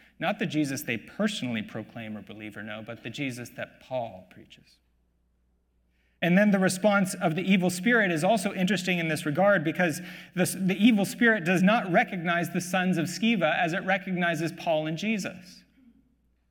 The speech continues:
And we see this theme throughout the Gospels, that when the evil spirits or a demon-possessed person come into contact with Jesus, the evil spirits know right away that it's the Son of God.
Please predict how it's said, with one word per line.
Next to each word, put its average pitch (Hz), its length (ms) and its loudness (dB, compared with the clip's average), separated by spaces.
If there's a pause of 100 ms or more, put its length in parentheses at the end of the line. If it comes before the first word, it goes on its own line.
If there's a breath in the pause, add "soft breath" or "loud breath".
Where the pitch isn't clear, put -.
(180)
And 190 100 2
we 185 60 4
see 247 180 2
this 208 220 0
theme 226 340 2
throughout 190 560 0
the 156 80 -2
Gospels, 151 640 0
that - 460 0
when 202 200 4
the 202 160 2
evil 196 220 4
spirits 180 580 0
or 170 60 0
a 156 80 2
demon-possessed 175 1200 0
person 196 460 0
come 196 480 0 (160)
into 170 160 0
contact 180 500 -2
with 165 100 -2
Jesus, 180 380 -2
the - 180 -6
evil 202 160 0
spirits 185 380 -2
know 185 160 2
right 180 340 4
away 190 280 2
that 156 160 -2
it's - 140 -8
the 135 60 -10
Son 143 220 -6
of 120 100 -8
God. 135 320 -4